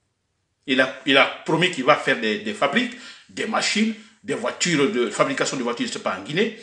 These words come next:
ou des routes, euh, entre Guinée et les différents pays africains. On ne va pas faire coup d'État pour cela. Non. C'est son programme politique. Si il a, il a promis pendant la campagne, je vais faire cela. S'il ne le fait pas, d'accord.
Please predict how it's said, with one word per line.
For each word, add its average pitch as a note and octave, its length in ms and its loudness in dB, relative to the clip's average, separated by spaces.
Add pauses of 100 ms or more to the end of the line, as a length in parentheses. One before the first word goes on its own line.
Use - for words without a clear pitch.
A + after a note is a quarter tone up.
(340)
ou D#3 220 4
des B2+ 160 4
routes, E3 360 -2
euh, G#2+ 220 0 (240)
entre D3 280 0
Guinée C3 520 0
et A#2 40 -2
les A2+ 120 -2
différents B2+ 300 0
pays B2 280 -4
africains. C3+ 500 -4 (760)
On D3+ 220 2
ne D3+ 100 4
va C3 200 6
pas D#3 140 6
faire - 220 -2
coup D#3+ 80 -4
d'État B2 260 0
pour - 180 -12
cela. - 600 -6
Non. C4 360 0 (1200)
C'est - 100 -6
son A#2 160 -2
programme A3 280 2
politique. F3 440 0
Si - 340 2 (140)
il C3+ 160 6
a, B2 220 4
il D3 140 2
a B2 60 4
promis F3+ 300 2
pendant C#3+ 260 2
la B2 120 0
campagne, A#2+ 400 0
je A2 40 -6
vais C3+ 120 0
faire A#2+ 160 0
cela. A2+ 200 -6
S'il A#3 220 -2
ne C#3 40 2
le C3 60 2
fait - 140 -2
pas, C4 240 -6 (100)
d'accord. C#4+ 380 0